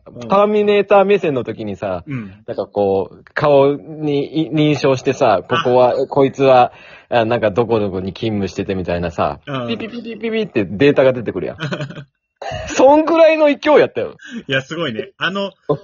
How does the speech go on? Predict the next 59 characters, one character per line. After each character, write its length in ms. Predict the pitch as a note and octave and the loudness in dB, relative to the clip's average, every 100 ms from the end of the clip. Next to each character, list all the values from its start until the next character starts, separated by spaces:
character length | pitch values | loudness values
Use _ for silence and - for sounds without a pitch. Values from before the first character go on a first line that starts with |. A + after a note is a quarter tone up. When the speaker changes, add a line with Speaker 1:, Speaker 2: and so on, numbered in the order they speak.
| G#2 | -14
Speaker 2:
<laughs> 440 | _ _ _ _ _ | _ _ _ _ _
Speaker 1:
そ 180 | - A3 | -10 -8
の 80 | |
主 180 | A3 B3 | -6 -8
人 220 | A#3+ C#4+ | -8 -8
公 220 | B3 A3+ C#3+ | -6 -4 -4
の 100 | A2 | -4
ね、 280 | B2 C3 _ | -6 -8 _
あ 100 | B2 | -12
の、 100 | A#2 | -12
テ 180 | - C4+ | -8 -6
ィ 60 | |
ム 220 | A3+ G2+ F2 | -4 -4 -8
っ 20 | |
て 60 | |
い 100 | B2+ | -8
う 20 | A#2+ | -6
名 120 | A2+ | -4
前 160 | B2 | -4
な 80 | A#2+ | -6
ん 20 | |
だ 80 | A2 | -8
け 60 | G2 | -10
ど、 60 | |
Speaker 2:
う 40 | G#2 | -10
ん。 40 | |
Speaker 1:
メ 140 | D#3+ E4 | -6 -4
ガ 80 | |
ネ 80 | B3+ | -6
か 100 | D3 | -6
け 100 | C#3 | -4
て 60 | A#2+ | -4
る 140 | E2+ | -6
か 120 | - | -10
ら、 200 | G2+ G2+ - _ _ _ | -14 -14 -20 _ _ _
Speaker 2:
う 120 | - A#2+ | 0 2
ん。 40 | |
Speaker 1:
メ 60 | F#3 | 2
ガ 60 | |
ネ 60 | G#3+ | -4
に 100 | D#3 | -8
そ 320 | B2 - D#3 | -10 -6 -4
う 20 | |
い 120 | F#3 | -4
う 60 | F#3 | -8
機 160 | - A3 | -8 -6
能 140 | E3+ | -6
で 60 | C#3+ | -6
も 100 | A#2 | -8
仕 160 | - | -10
込 140 | G3 F#3 | -10 -8
ん 40 | |
で 100 | C#3+ | -6
ん 40 | |
じ 60 | A#2 | -2
ゃ 20 | |
な 100 | A#2+ | -2
い 40 | |
か 80 | - | -2